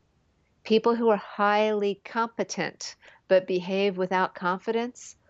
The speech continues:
are perceived as incompetent. And people who are highly confident can go years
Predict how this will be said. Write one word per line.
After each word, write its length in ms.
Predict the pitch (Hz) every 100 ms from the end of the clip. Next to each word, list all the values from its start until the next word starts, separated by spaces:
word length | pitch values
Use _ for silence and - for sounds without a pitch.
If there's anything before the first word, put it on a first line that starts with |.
| _ _ -
are 220 | 190 220
perceived 840 | 220 240 226 - 240 226 202 185 -
as 260 | 185 190
incompetent. 840 | 196 196 202 202 190 - - - - _ _ _ _ _ - _ _ _ _ _
And 480 | 180 170 170 170 165 - _ _ _ _ _
people 300 | - 311 349
who 160 | 359 349
are 100 | 311
highly 440 | 262 269 262 247
confident 1040 | 233 - 240 233 220 - 139 127 - - - _ _ _ _ _ _ _ _ _ -
can 560 | - 262 262 262 254
go 400 | 226 233 233 233
years 1400 | 226 190 202 214 214 220 214 202 185 170 139 147 -